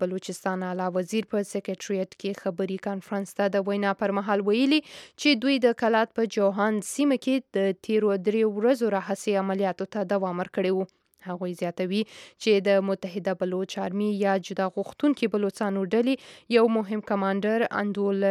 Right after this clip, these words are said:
نبی بنګولزی هم پکې وژل شوی دی. بلې لوري ته پاناما لیکس کې د پاکستان وزیر اعظم نواز شریف د کورنۍ د نوم د راوتلو په سر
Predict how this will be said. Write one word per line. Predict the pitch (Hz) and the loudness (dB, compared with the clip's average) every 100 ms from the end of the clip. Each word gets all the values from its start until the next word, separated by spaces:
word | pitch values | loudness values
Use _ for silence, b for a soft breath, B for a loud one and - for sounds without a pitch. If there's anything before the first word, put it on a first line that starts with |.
| 196 196 | 4 2
نبی | 196 180 196 190 - 202 175 233 _ - 185 | -2 -4 -4 -6 -4 -6 -6 -18 _ -12 -6
بنګولزی | 208 202 202 202 185 240 294 240 185 | -4 -4 -2 -2 0 4 4 4 0
هم | - 269 - - | 0 0 0 -6
پکې | 220 - 214 - | -6 -4 -4 -2
وژل | 208 185 180 | -4 -4 -6
شوی | 190 180 185 | -4 -2 -2
دی. | 185 _ _ _ _ _ B B B B B B B _ _ _ _ 220 | -4 _ _ _ _ _ B B B B B B B _ _ _ _ 0
بلې | 208 202 | 2 2
لوري | 202 202 196 | 2 2 0
ته | 220 202 226 | 0 -2 0
پاناما | 202 208 208 208 208 | 0 0 0 0 2
لیکس | 226 247 - - | 0 -2 -6 -4
کې | 247 240 214 | 0 2 2
د | 220 214 | 0 -4
پاکستان | 202 220 - 254 262 254 | -6 -8 -2 0 2 2
وزیر | 240 233 | 2 2
اعظم | 226 240 226 | 2 0 0
نواز | 214 214 | 0 0
شریف | 233 220 208 - | -2 -4 -4 -4
د | 202 - | -4 -2
کورنۍ | 208 202 202 233 233 202 | -2 0 -2 -2 -2 -2
د | 202 202 | -2 -2
نوم | 202 196 | -2 0
د | 190 190 | 0 0
راوتلو | 185 190 - 208 202 196 - | -2 -4 -4 -2 0 -2 -2
په | 196 - | -6 -2
سر | 240 240 247 | 2 2 2